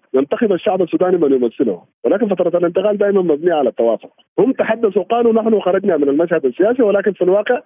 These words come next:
لم يخرجوا، إنما كانوا مواصلين ويمارسون السياسة.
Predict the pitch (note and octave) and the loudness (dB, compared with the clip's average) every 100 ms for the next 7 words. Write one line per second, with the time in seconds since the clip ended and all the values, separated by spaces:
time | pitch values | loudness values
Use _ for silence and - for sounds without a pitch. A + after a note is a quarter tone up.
0 | _ G3 A#3+ A3 F#3+ C#3+ A#2+ D3+ G3+ F#3+ | _ 0 2 2 0 2 2 2 2 2
1 | F3 C3+ _ _ - G2 E3 F#3 F#3 D3 | 0 -2 _ _ -10 -4 0 0 2 2
2 | B2+ A2+ - C3+ A3 C4 A3+ F#3 E3+ E3 | 2 0 0 0 2 2 2 2 0 0
3 | D#3 C#3+ D3+ D#3 D#3+ E3 G#3 D#3+ D3+ B2 | 0 2 2 2 0 0 0 0 0 0
4 | G3+ | -2